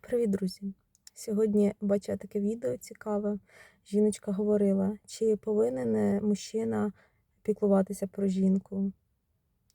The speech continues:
Ні, але я вибираю того, хто піклується. Чи повинен мужчина дарувати подарунки? Ні,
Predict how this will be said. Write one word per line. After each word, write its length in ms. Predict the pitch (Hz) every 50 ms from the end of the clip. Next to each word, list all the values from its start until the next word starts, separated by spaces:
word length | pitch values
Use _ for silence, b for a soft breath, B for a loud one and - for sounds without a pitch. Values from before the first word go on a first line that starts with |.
| _ _
Ні, 340 | 269 269 254 240 226 220 214 - _ _ -
але 220 | - 214 214 214
я 120 | 214 233 240
вибираю 440 | 226 214 196 202 196 202 202 214 202
того, 280 | - 196 185 185 196
хто 180 | 190 - - 202
піклується. 880 | 190 196 190 - - 190 185 190 190 190 190 - - - - 202 202 196 b b b b b b
Чи 140 | - - 214
повинен 520 | - 226 233 247 269 277 269 254 240 233
мужчина 640 | 226 220 - - - - 226 233 240 233 220 220 220 226
дарувати 440 | 208 208 202 202 202 208 - 214
подарунки? 840 | 208 - 208 196 214 208 202 196 196 196 196 196 196 - _ 208 208 196 - - _ _ _ _ _ _ _ _ _ _
Ні, 320 | - 294 285 277 262 254